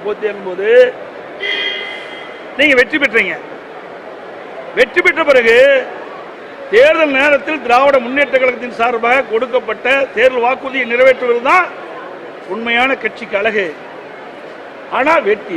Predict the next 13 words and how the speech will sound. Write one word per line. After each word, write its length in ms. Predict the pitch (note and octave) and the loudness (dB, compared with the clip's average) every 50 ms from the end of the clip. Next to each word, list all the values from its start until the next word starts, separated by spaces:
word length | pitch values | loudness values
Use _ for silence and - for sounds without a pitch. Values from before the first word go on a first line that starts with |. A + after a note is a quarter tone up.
| E3+ | -6
எப்படியாவது 500 | E3+ - G#3 A#3 A#3+ B3 C4+ D4+ D#4+ E4 D4+ | -4 -2 0 2 4 6 6 6 6 4 2
வெற்றி 180 | C4+ A#3+ - D4+ D4 | 0 0 0 2 6
பெற 100 | D4 C#4 C4+ | 6 8 8
வேணும் 260 | C4+ C4+ C4+ C4 B3 - - - - - - - - - - - - - - - - - - - | 8 6 4 0 -4 -6 -10 -12 -12 -12 -14 -14 -16 -16 -16 -16 -16 -16 -16 -16 -16 -8 -2 -2
அப்படின்னு 320 | G3+ A3+ - C4 C#4+ B3+ A3 G3+ | -2 0 0 -2 -2 -2 0 2
ஒரே 160 | A3 A#3 C4+ D4+ D#4+ D#4+ D4 | 4 6 6 6 4 4 2
நோக்கத்தோடு 560 | C4 B3+ B3+ B3+ A#3 - B3 A#3+ A#3+ B3 A#3 G#3+ E3+ - - - - - - - - - - - - - | 0 0 0 -4 -4 0 0 4 4 6 4 4 2 -2 -8 -12 -12 -14 -14 -14 -14 -14 -14 -14 -10 -8
நிறைவேற்ற 400 | D#3+ F#3 G#3+ A#3+ B3 B3+ B3 B3 A#3+ A#3 | -4 2 2 4 4 2 2 -2 -2 -2
முடியாத 280 | A#3 A#3 A#3+ A#3+ C4+ C#4+ A#3+ | 0 2 4 4 4 4 2
அறிவிப்புகளை 440 | A3 A3+ B3 B3+ G#3 G#3+ A#3+ A3+ G#3+ G3 | 2 0 0 -2 -4 -4 -2 0 2 2
அறிவித்து, 320 | G#3+ A#3+ B3 A#3+ - B3 A3+ G#3+ F#3+ F#3+ | 2 0 -4 -6 -4 -4 -2 0 0 0
அறிவித்துவிட்டு 580 | G#3+ B3+ B3+ A#3 - A#3+ G#3+ G3+ - G#3 G3+ G3+ G3 F#3 - - - - - - - - - - B3 | -2 -2 -4 -6 -6 -6 -8 -4 -2 0 2 2 0 -2 -4 -10 -16 -18 -18 -18 -16 -10 -4 -2 -2
இன்றைக்கு 400 | B3+ C4 A#3+ A#3+ A#3 - A3+ | 0 0 0 -2 -2 -2 -4